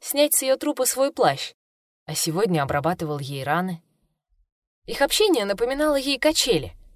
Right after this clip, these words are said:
ненависть, нейтральность.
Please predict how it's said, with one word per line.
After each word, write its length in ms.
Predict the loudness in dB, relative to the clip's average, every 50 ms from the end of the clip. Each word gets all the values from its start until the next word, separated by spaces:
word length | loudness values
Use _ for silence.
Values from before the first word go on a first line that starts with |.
| _ _ _ _ _
ненависть, 760 | -2 0 2 2 2 2 0 -2 -2 -4 -6 -6 -6 -8 -12 _ _ _ _ -6
нейтральность. 920 | -4 -4 -4 -2 2 4 4 4 4 2 -2 -6 -8 -10 -10 -12 -14